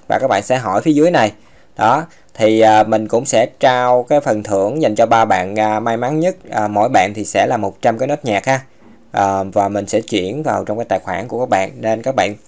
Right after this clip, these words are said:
nhớ là theo dõi cái channel này ha, để mà có những cái gì đó khó khăn khúc mắc gì đó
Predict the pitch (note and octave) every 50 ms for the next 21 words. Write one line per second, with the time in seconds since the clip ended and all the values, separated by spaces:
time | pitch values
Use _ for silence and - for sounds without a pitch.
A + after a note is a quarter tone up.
0 | - C3+ C3 B2+ B2+ D#3 F3 C#3 A#2 B2 A#2 A2 G2 F2 A2 - C3+ C#3+ - C3
1 | A2+ A2+ G#2+ G2+ G2 G2 G2+ G2+ A#2 B2 - - - - - _ _ - G#2 G2+
2 | A#2 C3 A#2 - B2+ C3+ D#3 C3+ A2+ A2+ C3+ C#3+ C#3+ C3+ A2+ G#2 G#2 A2+ A#2+ -
3 | C#3+ C3+ - - C3+ A#2+ - D3+ - D#3 D#3 D#3+ - B2 A#2+ C3+